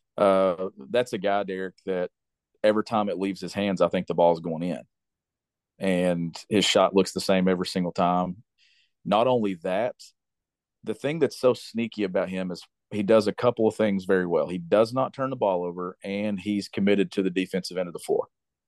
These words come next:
You can play him. You can play him even if he's not making shots.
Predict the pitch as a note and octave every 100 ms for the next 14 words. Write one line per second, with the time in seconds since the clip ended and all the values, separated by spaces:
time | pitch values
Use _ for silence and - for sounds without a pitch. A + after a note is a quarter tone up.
0 | _ _ G#2+ G#2+ G2 C3+ F2 A1+ - -
1 | A2 A2+ - B2 A#2+ A2 G#2 G2+ F#2+ A2
2 | - F2 - - - - -